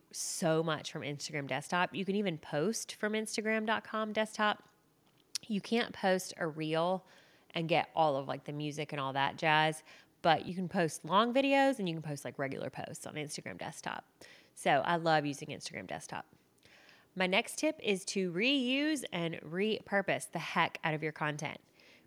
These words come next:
Remember how I said people need to hear things twenty-one times in order to take action?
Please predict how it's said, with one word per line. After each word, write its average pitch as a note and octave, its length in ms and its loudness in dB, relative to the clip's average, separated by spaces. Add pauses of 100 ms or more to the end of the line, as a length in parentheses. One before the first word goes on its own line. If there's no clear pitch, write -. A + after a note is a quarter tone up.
(100)
Remember E3+ 360 2
how F#3 140 2
I F#3 80 4
said F3 340 -2
people F3+ 220 -6
need F3 160 -4
to F3 40 -4
hear E3+ 220 -2
things E3 240 -8
twenty-one E3+ 640 -4
times E3 520 -4
in D#3+ 120 -6
order D#3 260 -2
to D#3 80 -8
take D#3 220 -6
action? F#3 520 -4